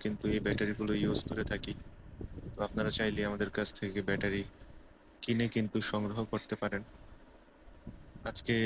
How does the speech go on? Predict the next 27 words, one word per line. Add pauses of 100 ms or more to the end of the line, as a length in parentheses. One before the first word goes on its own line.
(100)
এখানে (100)
দেখানো (100)
যতগুলো
ব্যাটারি
আছে, (120)
সবগুলো
আমাদের
নিজস্ব (160)
গাড়িতে
ব্যবহার
করব। (1600)
আর (120)
আপনারা
অবশ্যই
জেনে
থাকবেন
যে
আমরা (1000)
নিজস্ব (120)
কারখানায়
গাড়ি
তৈরি
করি (180)
এবং (960)
সেগুলো (100)
বিক্রি (100)
করি।